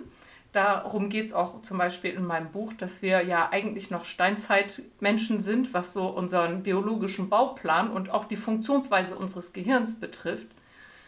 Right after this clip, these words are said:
Und dass wir eigentlich gar nicht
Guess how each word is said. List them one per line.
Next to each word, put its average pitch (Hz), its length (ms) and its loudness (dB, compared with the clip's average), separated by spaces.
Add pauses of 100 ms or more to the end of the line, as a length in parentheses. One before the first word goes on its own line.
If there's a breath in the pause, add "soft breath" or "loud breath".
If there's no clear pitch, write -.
(160 loud breath)
Und 214 160 -2
dass 220 200 2
wir 220 360 4 (240)
eigentlich 233 420 0
gar 226 180 6
nicht 240 400 -6